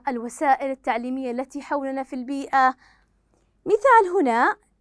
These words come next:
الطفل يعرف أسماء الحيوانات. أطلب من الطفل أن يعطيني حيوان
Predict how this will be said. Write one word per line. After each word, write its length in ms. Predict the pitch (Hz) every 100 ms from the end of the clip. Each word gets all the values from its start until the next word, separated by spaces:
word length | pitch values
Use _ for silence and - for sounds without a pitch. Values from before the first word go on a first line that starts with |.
| -
الطفل 480 | 330 - 605 587 427
يعرف 360 | 285 320 523 -
أسماء 400 | 285 254 233 208
الحيوانات. 760 | 254 339 381 370 226 160 - -
أطلب 300 | 269 302 403
من 140 | 381 403
الطفل 680 | 415 427 370 311 330 440 453 _ _ _ _ _ -
أن 220 | 262 302 480 494 _ _ _
يعطيني 800 | - 240 196 - 254 254 285 330 466 539 _
حيوان 1040 | - - 349 285 262 214 214 202 220 302